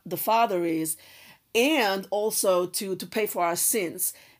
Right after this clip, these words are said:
as human beings, you know, so that we can be reconciled to our Heavenly Father, to our God in heaven. And then, you know, there's the Holy Spirit that is omnipresent, which is the Holy Spirit is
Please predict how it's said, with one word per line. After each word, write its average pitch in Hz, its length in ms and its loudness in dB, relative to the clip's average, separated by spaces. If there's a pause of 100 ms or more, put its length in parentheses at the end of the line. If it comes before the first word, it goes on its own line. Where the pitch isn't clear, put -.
(100)
as 170 360 0
human 175 320 -2
beings, 170 420 -2
you 170 80 -2
know, 165 140 -2
so 156 120 -6
that 175 140 -2
we 185 80 -6
can 170 220 -6
be 170 140 -2
reconciled 170 840 0
to 180 120 -6
our 160 120 0
Heavenly 175 380 -2
Father, 165 380 0
to 170 200 -4
our 156 180 -2
God 170 520 2 (460)
in 180 140 0
heaven. 196 500 0 (340)
And 247 180 2
then, 269 320 2
you 262 80 -4
know, 240 100 -4
there's 214 220 0
the 196 80 -4
Holy 196 300 -6
Spirit 254 580 0
that 202 140 0
is 196 200 -2
omnipresent, 208 920 0
which 196 240 -4
is 196 320 -2 (200)
the 190 140 -2
Holy 233 220 0
Spirit 254 420 -2
is 202 280 -2